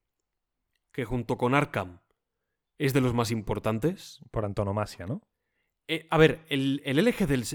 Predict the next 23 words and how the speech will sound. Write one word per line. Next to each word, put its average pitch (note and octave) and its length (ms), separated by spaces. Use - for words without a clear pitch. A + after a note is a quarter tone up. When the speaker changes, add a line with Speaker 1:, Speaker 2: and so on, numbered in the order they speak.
Speaker 1:
el A#2+ 160
L F3+ 140
C - 160
G A2+ 160
del G2+ 140
Señor B2+ 280
de E3+ 80
los B2 140
Anillos G#2 540
también B2 320
lo A2 100
es. - 340
Es, B2+ 160
de D3 200
hecho, D#3 140
es, - 220
es A#2+ 140
muy C3+ 180
conocido B2+ 460
dentro A2 300
del, G2 540
del A2 220
mundillo. G#2+ 540